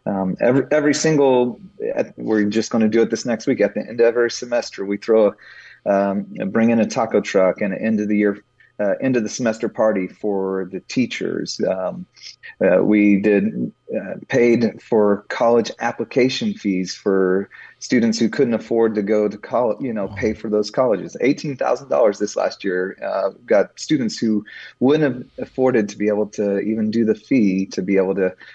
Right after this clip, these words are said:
Speaker 1: apply and get into college. Um, we do a food pantry every other week on Del Mar High's campus. Um, and so, I mean, I could go on and on. There's lots going on there.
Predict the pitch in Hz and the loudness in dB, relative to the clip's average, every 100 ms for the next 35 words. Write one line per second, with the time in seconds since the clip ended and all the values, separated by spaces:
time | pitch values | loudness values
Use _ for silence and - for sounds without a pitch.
0 | - - - 101 98 101 98 95 - - | -8 -6 -2 0 2 0 -2 -4 -8 -10
1 | - 104 104 - - 98 92 85 - - | -4 -2 -2 -4 -4 0 2 2 0 -6
2 | - 50 92 92 _ _ 120 110 120 117 | -6 -4 -4 -6 _ _ 0 2 4 4
3 | 117 110 113 - 113 104 - 160 143 147 | 4 4 2 0 2 2 4 2 4 0
4 | 135 135 139 147 - - 117 123 123 123 | 0 2 0 0 -4 -2 0 2 2 2
5 | 120 113 120 127 - 120 117 117 113 113 | 0 0 0 0 -4 -10 -6 -4 -6 -6
6 | 113 113 117 113 110 101 110 - - 110 | -4 -2 -2 -6 -4 -4 -4 -6 -8 -8
7 | 107 113 110 - _ - - _ - 90 | -2 -2 -2 -8 _ -20 -20 _ -8 -4
8 | 90 87 90 - 104 160 147 160 156 151 | -2 -2 -2 -2 0 2 2 4 4 2
9 | 135 143 151 135 151 147 151 131 127 123 | 2 0 0 2 4 4 2 0 0 -2
10 | 127 127 113 110 - 143 - _ - 123 | -4 -6 -10 -6 -4 -6 -8 _ -14 -6
11 | 127 123 117 120 127 113 104 104 | -2 -2 0 0 2 4 4 2